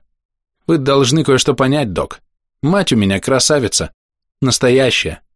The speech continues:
Всерьез. Она обладает магнетизмом, сводит парней с ума. Для нее это не проблема, вокруг нее всегда полно мужиков.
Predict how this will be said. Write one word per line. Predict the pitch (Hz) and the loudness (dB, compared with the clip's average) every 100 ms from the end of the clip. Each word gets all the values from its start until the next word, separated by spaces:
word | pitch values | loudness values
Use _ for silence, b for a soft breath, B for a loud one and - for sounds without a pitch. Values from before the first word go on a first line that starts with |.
| _ | _
Всерьез. | - 196 151 85 - - _ _ _ _ _ | -2 0 2 0 -4 -8 _ _ _ _ _
Она | 147 196 185 | -2 0 2
обладает | 160 165 175 151 | 2 2 2 2
магнетизмом, | 151 160 156 196 165 101 76 _ _ | 2 2 2 0 0 -2 -6 _ _
сводит | - 151 170 151 - | -2 2 2 2 2
парней | 143 143 139 | 0 2 0
с | - | 0
ума. | 151 101 - _ _ _ _ _ _ 127 | 0 -2 -6 _ _ _ _ _ _ -4
Для | 135 165 | 0 2
нее | 208 254 | 4 2
это | 190 | 2
не | 180 | 0
проблема, | 165 156 165 165 87 - _ | 2 2 2 0 -2 -8 _
вокруг | 101 104 143 123 | -2 0 0 0
нее | 147 135 | 0 0
всегда | - 139 165 | 0 2 0
полно | - 107 107 | 2 2 2
мужиков. | 104 104 120 - | 2 0 -2 -6